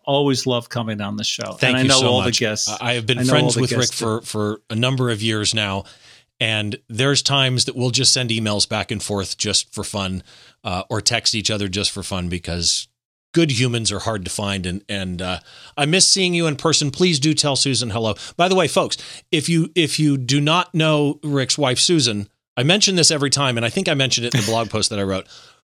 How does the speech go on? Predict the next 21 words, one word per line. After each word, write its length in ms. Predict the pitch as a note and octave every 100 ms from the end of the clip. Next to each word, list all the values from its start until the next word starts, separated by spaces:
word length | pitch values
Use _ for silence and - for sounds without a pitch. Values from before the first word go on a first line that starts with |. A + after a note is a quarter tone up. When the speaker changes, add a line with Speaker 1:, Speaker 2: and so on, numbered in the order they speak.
| _ _ _ _ _ _ -
Speaker 2:
You 120 | D3
know, 20 |
the 140 | C3+
old 160 | D#3+ D3+
saying, 400 | - D#3+ D#3+ E3
"Behind 380 | C3 G#2+ D3+ D3+
every 260 | C#3+ D3 D3
great 300 | C3 C#3+ C#3+
man 240 | C3+ C3+
is, 260 | B2+ - -
is 140 | B2+ C#3
a 60 |
Speaker 1:
Yeah. 60 | A2 -
Speaker 2:
better 200 | C3+ C3
woman." 280 | B2+ C3+ D3 - - - - _ -
Uh, 260 | C3 A#2 - _ _ _ _ _ _ _ _ _ _ -
she 320 | - - C#4+
is 340 | F4 D#3+ D#3+ - _ _ -
an 80 | D#3+
amazing 760 | D3 D#3+ C4 D#4+ E3+ B2 A#2
photographer, 840 | - C#3+ F#3 A3 A3+ G#3+ C4 D4